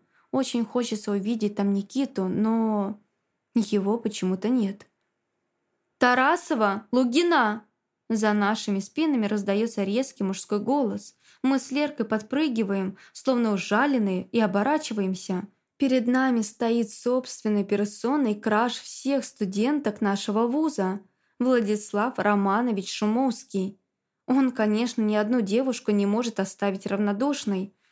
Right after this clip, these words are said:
Высокий, статный и очень привлекательный.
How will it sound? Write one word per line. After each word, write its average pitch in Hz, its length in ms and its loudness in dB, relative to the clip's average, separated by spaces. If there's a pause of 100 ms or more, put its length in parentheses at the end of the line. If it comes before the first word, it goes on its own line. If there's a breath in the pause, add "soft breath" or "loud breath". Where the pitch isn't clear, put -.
(140)
Высокий, 220 800 -4
статный 202 800 -2 (160 loud breath)
и 233 260 0
очень 220 380 2
привлекательный. 202 1040 -2